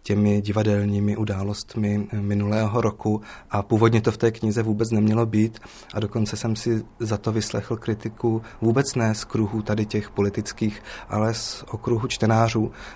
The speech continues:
že říkají, že prostě takovéto aktualizace do románu nepatří. A já jim odpovídám, ale ty aktualizace jsou aktuální teď, za deset, za dvacet let. Už tyto lidi nikdo nepozná a naprosto zapadnou do kontextu pouze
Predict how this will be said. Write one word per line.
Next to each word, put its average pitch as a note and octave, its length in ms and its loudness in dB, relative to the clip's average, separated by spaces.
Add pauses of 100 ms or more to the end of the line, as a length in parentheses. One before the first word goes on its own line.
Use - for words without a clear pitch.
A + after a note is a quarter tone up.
že A#2 160 0
říkají, G#2+ 460 2
že G#2 140 -2
prostě - 580 -6 (420)
takovéto G#2+ 540 2
aktualizace G#2 920 -2
do G2+ 260 -2
románu G2+ 380 -2
nepatří. F#2 500 -4 (380)
A A#2+ 80 2
já A#2+ 120 6
jim B2+ 360 2
odpovídám, A#2+ 640 0
ale A#2 160 0
ty A#2 100 -2
aktualizace A#2+ 580 -2
jsou - 160 -6
aktuální B2+ 520 0
teď, B2 380 -2 (260)
za G#2+ 320 2
deset, A2 340 -2 (100)
za A2 100 -2
dvacet A2 420 -6
let. G#2 260 -4 (260)
Už - 260 -4
tyto A2 240 0
lidi A2 220 2
nikdo A2 240 2
nepozná G#2 540 -2
a G#2 200 -8
naprosto G#2 520 -4
zapadnou G#2 440 -4
do G2+ 100 -4
kontextu G2+ 540 -6
pouze G2+ 460 -4